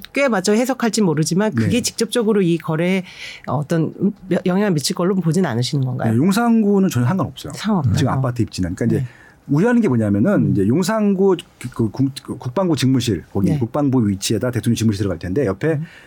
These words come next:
Speaker 2: 제 그 도시정비 사업 하나 진행-, 진행되는 게 두 블럭이 있습니다.
Speaker 1: 네.
Speaker 2: 거기에 층고 제한이 문제가 되는 것뿐이지
Speaker 1: 음.
Speaker 2: 다른 문제는 없어요.
Speaker 1: 전혀.
Speaker 2: 예, 근데 그것도 층고 제한도 문제가 안 될 거라고 좀 예상을 했는데,
Speaker 1: 음.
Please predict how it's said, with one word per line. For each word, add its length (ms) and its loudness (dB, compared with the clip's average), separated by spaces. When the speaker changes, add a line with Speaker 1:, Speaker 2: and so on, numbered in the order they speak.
Speaker 2:
제 240 -2
그 420 0
도시정비 360 0
사업 180 -4
하나 140 0
진행-, 200 0
진행되는 340 0
게 60 -2
두 560 2
블럭이 300 2
있습니다. 480 -2
Speaker 1:
네. 160 -2
Speaker 2:
거기에 340 0
층고 440 2
제한이 600 2
문제가 400 0
되는 160 2
것뿐이지 460 2
Speaker 1:
음. 120 -2
Speaker 2:
다른 320 0
문제는 320 2
없어요. 320 -4
Speaker 1:
전혀. 380 -2
Speaker 2:
예, 160 2
근데 160 0
그것도 280 0
층고 200 2
제한도 220 2
문제가 280 0
안 120 2
될 100 0
거라고 180 0
좀 160 2
예상을 220 0
했는데, 380 2
Speaker 1:
음. 160 -2